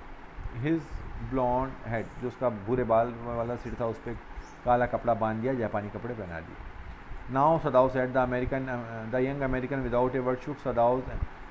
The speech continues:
hand warmly and then walked quite well across the floor and down the step into the darkness of the garden. Once, twice, Sadao saw his, uh, light flash on to find the way, but that would not be suspected. He waited until from the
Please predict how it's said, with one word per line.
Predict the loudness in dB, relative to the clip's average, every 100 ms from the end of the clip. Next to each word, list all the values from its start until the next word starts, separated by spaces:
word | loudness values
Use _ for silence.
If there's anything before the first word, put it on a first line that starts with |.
| -4
hand | 2
warmly | 6 6 6 0
and | 0 0
then | -2 4
walked | 4 4 4 4
quite | 4 4
well | 2 2
across | 0 -2
the | -2 -4 0
floor | 0 0 -2 -8 -10 -10 -6
and | 2
down | 4 6 4
the | 0
step | -2 -2
into | -2 0
the | 4
darkness | 6 6 4 -2
of | 0
the | 0
garden. | 0 -2 -2 -8 -8 -8 -10 -10 -8 2
Once, | 4 4 0
twice, | 4 4 4 -2 -10 -16 -12 -10 -6 -2
Sadao | 2 6 6
saw | 6 2 2
his, | 0
uh, | -4 -10 -10 -10 -10 -8 -4 0
light | 0 0
flash | -2 0
on | -2 -2 -4 -6 -4 -4 -6 -6 -6 -6 -8 -2
to | 2
find | 4 6
the | 6
way, | 8 6 2 4
but | 2 2 -2 2
that | 2 2
would | -2 0
not | -2 -2
be | -4
suspected. | -4 -6 -6 -6 -6 -6 -8 -10 -10 -12 -8
He | -2 0
waited | 2 0 -2
until | -2 -4 -6
from | -6 -6 -2
the | 0 0